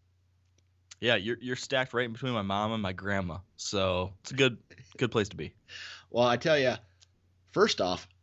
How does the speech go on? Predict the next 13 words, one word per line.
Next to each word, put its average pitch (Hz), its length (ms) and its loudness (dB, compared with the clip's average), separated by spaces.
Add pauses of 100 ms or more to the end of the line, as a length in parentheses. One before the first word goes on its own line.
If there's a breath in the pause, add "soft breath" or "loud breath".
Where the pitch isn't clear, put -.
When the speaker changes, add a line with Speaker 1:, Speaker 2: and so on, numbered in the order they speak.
(140)
Speaker 2:
thanks - 420 0
for 135 140 0
taking 120 380 0
time 107 260 0
out 98 80 2
of 92 100 -2
your 92 120 0
schedule 87 640 -4 (400)
to 117 120 0
be 95 480 -2
on 85 420 -4 (100)
my 139 180 0
podcast. - 540 -8